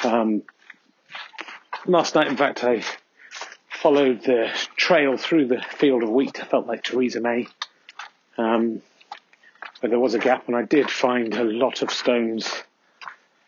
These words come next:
just a few yards out into the field, really. Uh, gave me some idea of the scope of what I still have to achieve, as I've been dithering around on the edges, as you'll know, for most of the last few months.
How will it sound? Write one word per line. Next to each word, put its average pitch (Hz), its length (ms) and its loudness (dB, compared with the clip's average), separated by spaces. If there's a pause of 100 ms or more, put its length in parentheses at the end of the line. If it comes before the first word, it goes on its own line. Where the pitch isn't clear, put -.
(1700)
just 160 200 0
a 135 40 0
few 127 380 2 (500)
yards 131 400 2
out 123 100 2
into 120 140 -6
the - 60 -12
field, 127 220 0
really. 120 320 0 (800)
Uh, 107 320 0
gave 127 300 0
me 120 120 0
some 123 300 -2
idea 113 420 0
of 95 80 -6
the 110 80 -2
scope - 480 0
of 120 60 0
what 127 120 4
I 117 60 0
still - 280 0
have 113 200 -4
to 120 100 0
achieve, 107 500 0 (580)
as 117 140 -4
I've 113 120 -2
been 113 160 0
dithering 110 420 0
around 107 300 -2
on 107 100 -4
the 110 120 -2
edges, 113 400 -2 (200)
as 120 160 -2
you'll 110 140 -4
know, 113 240 -2
for 110 240 -2
most 113 380 -6
of 92 80 -8
the 113 100 -2
last 117 260 -4
few 110 200 -2
months. - 380 -8